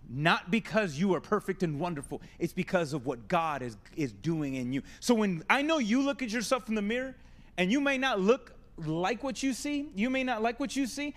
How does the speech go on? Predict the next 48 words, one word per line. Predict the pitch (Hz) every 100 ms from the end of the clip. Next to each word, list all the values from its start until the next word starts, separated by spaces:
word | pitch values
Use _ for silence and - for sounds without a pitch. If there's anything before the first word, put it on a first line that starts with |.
| -
Or | - 214
maybe | 262 285
you | 285
can | 285
be | 277
a |
believer, | 233 240 254 277 285 - -
and | - 233
you |
can | 254
be | 254
like, | 240 233
"Oh, | 254 240
you | 226
know, | 233 220 - - - - -
all | 254 302 311
I | 285
see | - 294 285
is | 240
my | 233 214
faults. | - 269 226 - - - - 240
All | 294 320
I | 302
see | 202 311 285
is | 208
how | 254 240
far | - 302 285 294 277 254 233
I've | 208 226 180
come. | - 247 - -
Yeah, | 240 320
I've, | 330 302 247
I | 247
maybe | 262 311 294
have | 214
come | - 311
a | 285
long | 269 247
way, | 240 277 254
but | 202 214 - -
I | 247 262
see | - 311
I | 285 262
have | 294 202
so | - - - 339
much | 330 277 -
more | 254 254
to | 226
go." | 196 254 190